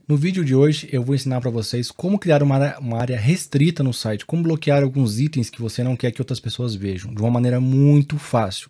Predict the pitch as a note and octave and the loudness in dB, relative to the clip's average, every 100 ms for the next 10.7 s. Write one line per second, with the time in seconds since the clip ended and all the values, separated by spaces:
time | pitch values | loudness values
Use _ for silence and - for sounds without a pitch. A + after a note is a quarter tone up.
0 | - A2 C3+ C3+ A2+ B2 D#3 D#3+ D3 C#3 | -4 0 0 0 4 4 4 4 4 4
1 | D3+ D3+ C3+ C3 C#3+ C#3 - C3 B2+ C3 | 2 -2 -2 0 -2 -4 -6 -2 -2 0
2 | B2+ C3 B2+ C#3 - A#2+ A2+ - _ _ | 0 0 0 -2 -4 -8 -8 -12 _ _
3 | _ - B2+ - B2 - C#3 - F#2 - | _ -10 -8 -6 -6 -6 -8 -6 -10 -12
4 | _ _ _ _ _ _ _ _ _ _ | _ _ _ _ _ _ _ _ _ _
5 | _ _ _ _ - B2 G#2+ G2 - G#2+ | _ _ _ _ -12 -8 -4 -6 -8 -12
6 | F2 - - - D3 D#3+ E3+ - A#2+ C3+ | -12 -16 -12 -4 -2 0 -2 -4 -6 -4
7 | D#3 C#3 C#3+ D#3+ C3 C3 G2+ F#2 - A2 | -4 -2 0 2 0 -2 -6 -10 -12 -14
8 | A2 _ - A#2 - C3 C3+ C3+ C3+ C3 | -16 _ -12 -12 -6 -8 -4 -2 0 0
9 | C#3 A#2 A#2+ C3+ B2 - B2 A#2+ C3+ B2 | 2 2 0 -2 -8 -12 -6 -2 0 0
10 | A#2+ A2 D3 A2 B2+ C#3 C#3 | 0 2 2 2 0 0 -6